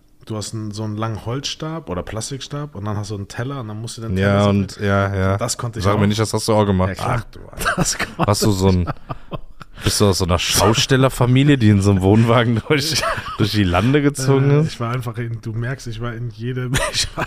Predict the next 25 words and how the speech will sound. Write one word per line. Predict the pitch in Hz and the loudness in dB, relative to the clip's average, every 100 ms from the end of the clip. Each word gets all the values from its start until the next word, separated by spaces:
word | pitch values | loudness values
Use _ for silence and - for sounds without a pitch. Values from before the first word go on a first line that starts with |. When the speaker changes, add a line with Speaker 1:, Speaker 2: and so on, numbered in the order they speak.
| - | -8
Speaker 1:
in, | 127 120 117 | -10 -8 -10
in | - 117 | -8 -8
jeden | 117 127 127 | -6 -6 -4
Sommerferien | 113 117 127 - 127 117 113 | -4 -4 -6 -8 -10 -10 -10
war | 113 | -10
ich | 117 95 | -10 -8
immer | 120 117 117 - - - - | -6 -6 -6 -10 -20 -20 -10
bei | 110 104 | -6 -4
diesen | 110 98 101 | -4 -6 -6
Zauber, | - - 113 110 107 104 - - - - | -4 -2 -2 -2 -2 -4 -10 -20 -20 -16
bei | 104 | -12
diesen | 107 107 | -10 -10
Zaubersachen, | - - 117 113 104 104 107 | -6 -4 -2 -2 -2 -4 -4
wo | 101 | -6
man | 107 104 | -8 -6
sich | 110 - | -4 -2
<laughs> | |
anmelden | 123 120 135 131 110 120 135 | -2 -4 -4 -6 -6 -6 -4
konnte. | - 156 - - - - - - - - - - - - - - 104 | -4 -4 -6 -10 -18 -14 -14 -14 -16 -8 -8 -8 -18 -18 -20 -18 -12
Nee, | 98 92 | -10 -8
war | 95 | -8
ich | 92 | -6
gar | - | -2
nicht. | 101 104 101 | 0 2 0
Speaker 2:
Oder | 98 98 | -2 -4